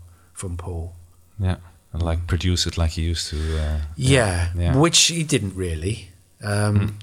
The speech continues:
Speaker 1: because they, they so knew what they wanted by this point. And if George wasn't there, it really didn't make any difference anymore. But obviously they liked it when he was, when he was there.
Speaker 2: Mm.
Speaker 1: He was there quite a bit in January for the Get Back sessions, so-called,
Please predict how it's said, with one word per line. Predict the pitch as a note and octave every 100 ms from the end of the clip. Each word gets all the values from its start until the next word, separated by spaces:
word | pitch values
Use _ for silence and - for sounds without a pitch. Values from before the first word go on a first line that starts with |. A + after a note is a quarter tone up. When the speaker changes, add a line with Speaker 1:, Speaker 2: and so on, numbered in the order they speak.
| -
Speaker 1:
because | - A2+ G#2+ A#2 G#2+ G#2
they, | A#2 A2+ A2
they | C3 B2+
so | - - C#3+
knew | A#2 G#2+ G2+
what | F2+ F2
they | F2+ F2+
wanted | E2+ D#2+ D#2+ D2+ D#2+
by | D2+
this | C#2+ D2+
point. | - C#2+ D2+ - _ _ _ - -
And | F#2+ F#2+
if | G2
George | - F2+ E2
wasn't | F2+ E2+ E2+
there, | E2
it | F2+
really | G#2+ E2+
didn't | F2 F2
make | E2 E2
any | E2 E2
difference | F2 E2 D#2+ E2+
anymore. | F2 E2 D#2+ D#2
But | E2+ A2+
obviously | G#2+ F2+ E2+ - E2+
they | E2+ E2+
liked | E2 D#2+ -
it | E2
when | D2+
he | D2+
was, | E2+ D2 D2+ - - -
when | D#2+
he | E2
was | E2+ E2+ - E2
there. | E2+ - - -
Speaker 2:
Mm. |
Speaker 1:
He | F#2+
was | C#4 -
there | B2+ G#2 G#2 -
quite | - A#2
a | G2+
bit | A2
in | G2+ F#2+
January | G#2+ A2+ G2+ F2+
for | F2
the | F#2
Get | F2+ F#2
Back | G#2 G2+ -
sessions, | F2+ E2 E2+ F2+ - - _
so-called, | - - F2+ F2+ F2+ G2